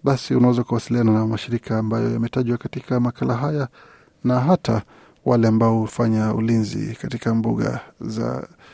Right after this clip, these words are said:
halmashauri, nao pia wanaweza kuwa na msaada kwa hali kama hiyo. Kwa makala na mengine mengi zaidi kama haya, basi tembelea tovuti yetu, anwani ambayo ni S B S dot com dot A U mkwaju Swahili. Makala yaliandaliwa na waandishi wetu Phil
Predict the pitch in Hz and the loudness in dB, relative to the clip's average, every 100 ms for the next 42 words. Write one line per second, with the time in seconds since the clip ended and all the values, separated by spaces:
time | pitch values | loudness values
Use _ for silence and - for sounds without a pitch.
0 | - _ - 120 117 120 127 110 104 - | -20 _ 0 2 2 2 2 0 -4 -6
1 | 123 113 - 117 113 110 104 - 117 117 | 0 0 0 0 0 -2 -4 -2 -2 -2
2 | 117 - 127 113 120 - - - _ - | -2 0 0 0 -4 -10 -20 -20 _ -2
3 | 110 104 104 - - - - 113 107 107 | 0 0 -6 -16 -20 -18 -6 -4 -2 -4
4 | - - 104 104 - 117 107 123 _ _ | -4 -2 0 -2 -2 -2 -2 -6 _ _
5 | - - - _ 156 160 190 208 190 185 | -20 -20 -20 _ 2 4 4 4 6 4
6 | 175 175 165 151 160 156 165 147 147 147 | 6 6 6 6 6 4 2 4 4 2
7 | 135 139 135 131 123 143 131 135 - - | 2 4 4 4 2 2 2 -2 -6 -6
8 | 117 107 113 113 113 - 123 - 127 - | -2 0 0 0 0 0 0 0 0 2
9 | 143 - 156 - 151 139 143 139 151 156 | 0 0 0 4 4 4 6 6 6 2
10 | - 139 - 131 123 113 120 117 - - | -2 -2 0 2 2 4 2 2 -2 -2
11 | 104 - 85 85 - _ _ _ 151 - | -2 -2 -4 -6 -10 _ _ _ 0 4
12 | 202 180 156 156 151 139 135 127 123 160 | 4 6 4 4 4 4 4 4 4 2
13 | 170 - 165 156 147 - - 147 139 135 | 2 4 6 8 6 2 4 6 6 6
14 | 127 | 2